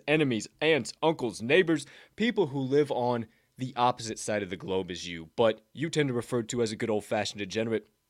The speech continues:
And they like cash and tickets, 'cause that's what we do here at the T T L Pod, and we are for each and every one of 'em, and we appreciate each and every one of you when you do that. And it only helps us make T T L Sports Media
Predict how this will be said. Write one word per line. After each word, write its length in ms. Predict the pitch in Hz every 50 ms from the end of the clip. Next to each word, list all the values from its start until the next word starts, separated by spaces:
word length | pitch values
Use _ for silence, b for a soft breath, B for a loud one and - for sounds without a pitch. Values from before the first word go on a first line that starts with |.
| _ _ _ _ _ _ - 127
And 100 | 127 127
they 120 | 147 156
like 180 | 156 147 135 -
cash 300 | - 139 135 131 - 131
and 120 | 117 -
tickets, 300 | - 151 - 127 110 -
'cause 140 | - 139 127
that's 180 | 160 165 135
what 140 | 160 156 151
we 80 | 139 131
do 180 | 127 156 165
here 180 | 135 135 139 131
at 120 | 123 113
the 80 | - 110
T 180 | - 131 120 107
T 180 | - 123 120
L 120 | 113 110 101
Pod, 400 | - 120 117 120 120 113 110 B B B B B
and 220 | 101 98 95 98
we 160 | 120 123 127
are 160 | 113 117 117
for 160 | 110 - 113 104
each 220 | - 113 107 -
and 80 | 110 110
every 180 | 104 98 98
one 220 | 92 117 143 143 139
of 80 | 131
'em, 140 | 139 139 135 B B B B
and 180 | 104 104 107
we 140 | 131 151 147
appreciate 560 | 135 139 - 143 135 131 - 139 135 131 131
each 160 | 131 127 -
and 80 | 131 131
every 160 | 127 120 131
one 180 | 120 131 131 127
of 100 | 120 107
you 320 | 101 127 165 151 104 - - _ _ _ _ _ _
when 200 | 92 95 95 95
you 100 | 98 101
do 200 | 82 107 110 107
that. 340 | 92 117 110 87 69 - - b b b b -
And 80 | 104
it 80 | 104 107
only 180 | 117 117 110
helps 200 | 104 123 123 -
us 100 | 113 -
make 160 | 127 123 117 -
T 140 | - 123
T 160 | - - 123 120
L 80 | 117
Sports 360 | - - - 123 113 110 -
Media 400 | 127 135 139 135 131 131 127 117